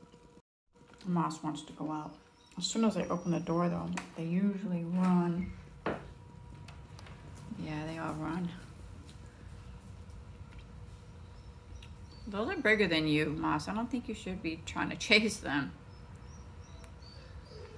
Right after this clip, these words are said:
Yeah, I have, like, a whole, a whole family of squirrels.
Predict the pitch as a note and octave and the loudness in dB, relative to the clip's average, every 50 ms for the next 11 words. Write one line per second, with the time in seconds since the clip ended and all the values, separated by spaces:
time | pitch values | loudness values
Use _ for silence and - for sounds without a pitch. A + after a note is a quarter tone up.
0 | - - - - G3 F#3+ F3+ F3+ F3 F#3 G3 G3+ G3+ G3 F#3 F#3 F#3 F3+ F3+ E3+ | -12 -10 -6 -2 0 2 2 2 2 2 0 0 0 0 -2 -2 -2 -2 -2 -4
1 | F3 - - - G3 G3 F#3+ F#3+ G3 G3 G3 F#3+ - - - - - - - - | -4 -4 -2 0 2 4 4 4 4 2 0 -2 -8 -12 -14 -14 -14 -14 -14 -14
2 | - - - - - - - - - - - - - - - - - - - - | -12 -12 -12 -12 -12 -12 -14 -14 -14 -12 -12 -12 -12 -14 -14 -14 -12 -12 -12 -12
3 | - - - - - - - - - - - - - - - - G3 F3 A3 A3 | -12 -12 -14 -14 -14 -14 -12 0 2 2 2 2 -2 -8 -8 -8 -2 2 4 4
4 | A3+ A3 - A#3+ A3 G#3+ G3+ F#3+ F3+ E3+ E3 - - - - G3 F#3 F3+ F3 F3 | 4 6 6 6 6 8 6 6 4 2 0 -2 -4 0 4 6 6 8 8 6
5 | F3 F3+ F#3 - - | 4 2 0 -2 -4